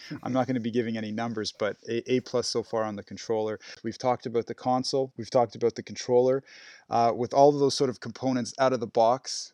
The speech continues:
Speaker 2: the H D M I cables, we can confirm, and other people already online have talked about this, but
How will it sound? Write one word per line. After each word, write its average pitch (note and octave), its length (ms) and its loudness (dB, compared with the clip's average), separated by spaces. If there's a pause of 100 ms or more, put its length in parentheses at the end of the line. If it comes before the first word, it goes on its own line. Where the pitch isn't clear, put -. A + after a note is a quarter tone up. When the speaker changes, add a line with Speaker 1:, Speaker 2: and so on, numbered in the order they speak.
Speaker 2:
the A#2+ 160 -6
H C3 220 0
D C#3 140 -2
M B2+ 100 0
I B2 120 4
cables, A#2+ 540 -4
we A2+ 160 -6
can A#2+ 280 -4
confirm, B2 560 -2
and A2+ 100 -4
other C3 180 0
people B2 260 -4
already A2+ 200 2
online G#2+ 320 -2
have - 80 -10
talked C3+ 280 0
about B2+ 240 -4
this, B2+ 160 -4
but A#2 220 -2